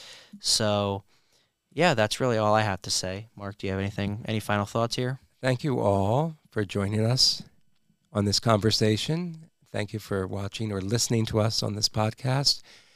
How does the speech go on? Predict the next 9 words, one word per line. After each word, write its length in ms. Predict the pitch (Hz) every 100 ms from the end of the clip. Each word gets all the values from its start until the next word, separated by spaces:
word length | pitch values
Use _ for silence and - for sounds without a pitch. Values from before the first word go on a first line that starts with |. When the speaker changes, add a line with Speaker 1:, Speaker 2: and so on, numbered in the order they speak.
| _ _ _
Speaker 2:
Uncle 220 | 117 147
Mark's 260 | 131 131 -
Attic 260 | 110 120
is 120 | 120 110
a 40 |
work 220 | 104 107
in 100 | 151
progress. 640 | 147 110 98 139 156 - - - - -
<laughs> 200 | 143